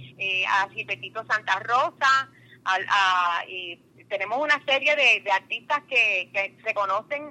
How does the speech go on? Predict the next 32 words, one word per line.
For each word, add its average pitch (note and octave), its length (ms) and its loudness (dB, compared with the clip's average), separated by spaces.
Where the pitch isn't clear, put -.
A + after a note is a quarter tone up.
lo A3 60 -18
importante G#3 680 -4
que C#4 60 -8
es B3+ 100 -10
la C4+ 140 0
musicoterapia C4 1040 -2
y, G3+ 600 -10
y A3 200 -20
que G#3 340 2
nos A#3 180 0
apoyan, B3+ 540 0
¿verdad? G#3 240 0
Apoyan B3 460 -6
el A3 140 -10
esfuerzo A3 420 -12
que C4+ 60 -18
estamos C4 280 -4
nosotros A#3+ 440 -10
haciendo B3+ 520 -8
a G#3+ 80 -6
través F#3 300 -6
de G#3+ 80 -12
Música A3 380 -14
y - 20 -20
País G#3 380 -2
y G#3+ 80 -20
Música G3+ 340 -10
para G#3+ 200 0
Sanar, C4 340 2
para G3+ 220 0
que G3+ 160 -6
podamos G#3+ 540 -2